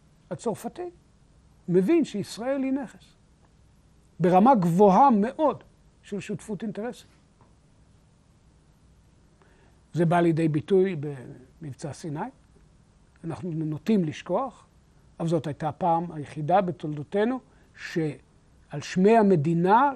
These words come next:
לא הגן חיל האוויר. חיל האוויר הלך לעבוד בסיני. על שמי המדינה הגן חיל האוויר הצרפתי, שנפרס פה.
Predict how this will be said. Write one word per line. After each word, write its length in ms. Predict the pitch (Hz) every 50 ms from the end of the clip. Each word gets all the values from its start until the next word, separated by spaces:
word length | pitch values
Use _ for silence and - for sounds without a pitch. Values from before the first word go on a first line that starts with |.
| 220 196
לא 340 | 165 143 147 175 202 220 170
הגן 420 | 156 190 165 147 175 180 190 185
חיל 260 | - - 185 180 175
האוויר. 300 | 180 170 165 147 175 147 - _ _ _ _ _ _ _ _ _ _ _ _ _ _ _ _ _ _ _ _
חיל 160 | - 196 196
האוויר 340 | 190 175 160 160 233 254 220
הלך 240 | 190 196 226 214 -
לעבוד 380 | 202 196 175 165 190 202 180 180
בסיני. 300 | 190 - - 190 165 151 131 - _ _ _ _ _ _ _ _ _ _ _ _ _ _ _ _ _ _ _ _ _ _ _ _ _ _
על 80 | - 143
שמי 180 | - 175 214 220
המדינה 460 | 214 202 196 160 175 190 233 285 285
הגן 340 | 226 180 185 202 240 254 233
חיל 240 | - - 220 220
האוויר 300 | 233 202 175 170 202 202
הצרפתי, 500 | 214 - - 214 175 - - 226 - - - - - _ _ _ _ _ _ _ _ _ _ _ _ _ _ _ _ _ _
שנפרס 540 | - - 165 156 147 - - 165 139 - -
פה. 120 | - -